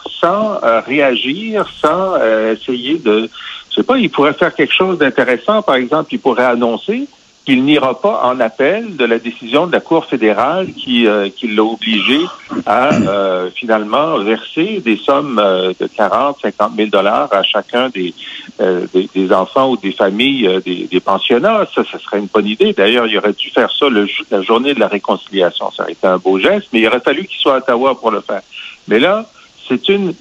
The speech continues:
c'est une suggestion, là. Dites quelque chose pour changer le narratif parce que vous êtes en train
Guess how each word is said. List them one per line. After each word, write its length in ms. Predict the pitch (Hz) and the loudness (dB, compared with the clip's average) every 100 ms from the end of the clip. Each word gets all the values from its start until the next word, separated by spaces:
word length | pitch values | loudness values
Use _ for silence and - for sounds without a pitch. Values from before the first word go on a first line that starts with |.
| - | -10
c'est 160 | 139 | 0
une 160 | 196 208 | 0 2
suggestion, 720 | - 170 151 147 - 165 160 | 0 2 2 2 2 2 4
là. 200 | 120 98 - - _ _ | 0 -2 -6 -20 _ _
Dites 200 | - 220 | 0 0
quelque 240 | - 160 127 | 0 0 2
chose 380 | 180 190 220 - | 2 2 0 -2
pour 240 | - 127 | -4 -2
changer 720 | - - 180 185 147 175 226 247 | 0 2 2 0 0 -4 -4 -8
le 180 | - 120 | 0 0
narratif 720 | 123 156 175 156 - 190 226 - | 2 0 0 -2 0 -2 -2 -4
parce 220 | - - - | -4 -4 -4
que 100 | 135 | -4
vous 120 | 123 | -2
êtes 180 | 147 147 | -2 0
en 160 | 135 | 0
train 380 | 123 160 190 220 | -2 -2 0 -2